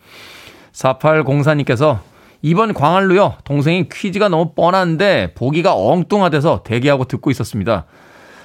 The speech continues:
저는 여덟 시 반에 출근길에 듣는데 알람으로 맞춰놨습니다." 라고 하셨습니다. 엉뚱합니까? 예, 문제 자체가 시사 엉뚱 퀴즈입니다.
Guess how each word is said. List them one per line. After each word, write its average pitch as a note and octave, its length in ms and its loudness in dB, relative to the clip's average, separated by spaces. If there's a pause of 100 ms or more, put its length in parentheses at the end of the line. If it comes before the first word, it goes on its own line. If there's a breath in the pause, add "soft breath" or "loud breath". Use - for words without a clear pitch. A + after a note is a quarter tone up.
저는 C#3 220 -2
여덟 C3+ 180 2
시 C#3 140 -6
반에 D3+ 140 0
출근길에 D#3+ 440 -2
듣는데 C#3+ 460 0
알람으로 B2 480 0
맞춰놨습니다." A#2 1040 0
라고 - 280 -4
하셨습니다. E2 520 -6 (640 loud breath)
엉뚱합니까? D#3 720 0 (120)
예, D2+ 360 -10 (160)
문제 B2 240 0
자체가 C#3 260 0
시사 F3+ 300 -2
엉뚱 D3 500 0
퀴즈입니다. G#2+ 540 -4